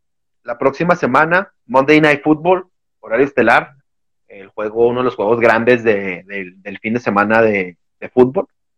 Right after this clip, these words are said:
Y luego es, eh, otro horario estelar, sábado por la noche,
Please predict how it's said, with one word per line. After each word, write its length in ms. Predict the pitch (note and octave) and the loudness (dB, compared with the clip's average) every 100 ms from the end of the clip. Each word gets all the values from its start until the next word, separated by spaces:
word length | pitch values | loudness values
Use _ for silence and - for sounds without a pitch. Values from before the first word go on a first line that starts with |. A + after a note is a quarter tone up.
| _ _ _ _ _ _ _ _ | _ _ _ _ _ _ _ _
Y 120 | - D3+ | 4 6
luego 440 | D#3+ E3+ F#3+ F#3 | 6 6 6 6
es, 420 | D3+ D3+ E3 - | 8 6 4 -6
eh, 600 | C3+ B2+ A#2+ A#2 A2+ G#2 - | 0 2 4 2 -4 -8 0
otro 300 | C3 C3+ E3 | 2 4 2
horario 240 | D3+ D#3 | 2 -2
estelar, 400 | D3+ C3+ C#3+ C#3 | -4 0 0 -2
sábado 440 | - C#3 D3 D#3+ | -2 0 4 2
por 120 | D#3+ C3 | 0 -2
la 100 | B2 | 0
noche, 500 | C#3+ D3 F#3 F#3 | -2 -2 -4 -4